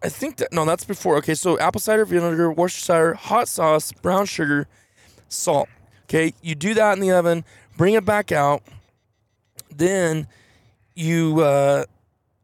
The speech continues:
throw in some more seasoning. You ta-, you stir it, taste it. Okay, that, you know, it is what it is. Turn it to three twenty-five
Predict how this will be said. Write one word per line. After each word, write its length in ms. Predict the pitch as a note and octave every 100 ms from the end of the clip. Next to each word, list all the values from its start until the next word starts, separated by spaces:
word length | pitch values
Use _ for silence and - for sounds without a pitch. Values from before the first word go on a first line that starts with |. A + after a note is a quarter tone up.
| -
throw 240 | F#3 F3+
in 80 | E3+
some 140 | - D#3+
more 140 | E3
seasoning. 380 | D#3+ E3+ D#3+ E3
You 100 | D3
ta-, 160 | - D#3+ D#3+
you 100 | D3
stir 360 | - E3+ D#3+
it, 120 | D#3+ -
taste 380 | D3+ D#3+ -
it. 180 | D#3+ D#3+ -
Okay, 260 | B2+ D3
that, 240 | C#3 C#3 - _ _ _ -
you 80 | D3+
know, 180 | C3+ C3+
it 80 |
is 140 | C#3+ C#3
what 100 | C#3+
it 60 |
is. 120 | C#3+ - - - -
Turn 160 | G3
it 80 | G3
to 80 | D#3
three 260 | - E3+ F#3
twenty-five 880 | - F3+ C#3+ - F3+ C#3 B2+ -